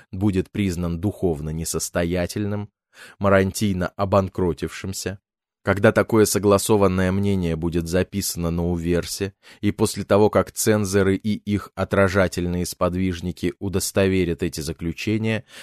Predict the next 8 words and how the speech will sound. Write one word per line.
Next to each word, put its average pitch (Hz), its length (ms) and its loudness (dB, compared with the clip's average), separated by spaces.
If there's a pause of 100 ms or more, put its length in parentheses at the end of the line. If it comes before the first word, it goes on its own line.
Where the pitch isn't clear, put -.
тогда 113 340 4
на 120 140 4
основании 92 680 2
этого 110 340 2
правители 95 540 4
Арвантона 90 680 2
отдают 107 480 2
распоряжение 110 960 0